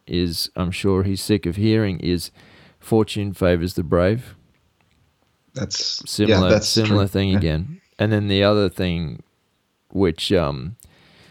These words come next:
Speaker 1: I say to, to some people who kind of ask me, "Why, why, why do you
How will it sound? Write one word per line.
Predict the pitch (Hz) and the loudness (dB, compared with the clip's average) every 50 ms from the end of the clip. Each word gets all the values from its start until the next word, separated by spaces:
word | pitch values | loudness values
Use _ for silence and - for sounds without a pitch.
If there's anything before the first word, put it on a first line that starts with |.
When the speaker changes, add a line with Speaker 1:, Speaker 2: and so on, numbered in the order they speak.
| - - _ - - _ _ _ _ _ _ _ - - | -20 -20 _ -20 -20 _ _ _ _ _ _ _ -8 -2
Speaker 1:
I | - 101 98 95 92 90 | 0 0 2 2 2 0
say | - - - 104 98 95 | 0 0 2 2 4 4
to, | 95 90 90 87 82 76 - - | 4 4 4 2 2 0 0 -2
to | - 110 101 95 | -4 -6 -4 -2
some | 104 95 87 | -2 0 2
people | - 95 87 95 95 92 | 2 2 2 2 2 2
who | 101 95 85 85 85 | 2 2 2 0 -2
kind | - - 101 85 78 76 | -2 -4 -2 -2 0 0
of | 73 78 - - - - _ - _ _ _ _ _ - | -2 -4 -4 -8 -16 -20 _ -20 _ _ _ _ _ 0
ask | 78 80 - - - | 0 0 0 -2 -2
me, | 101 90 | -2 0
"Why, | 90 92 90 87 - | 2 2 2 2 2
why, | - 98 101 95 95 | 0 0 2 2 2
why | 98 98 104 101 | 0 0 -2 -2
do | 101 | -2
you | 101 98 98 92 98 | -2 -4 -4 -6 -8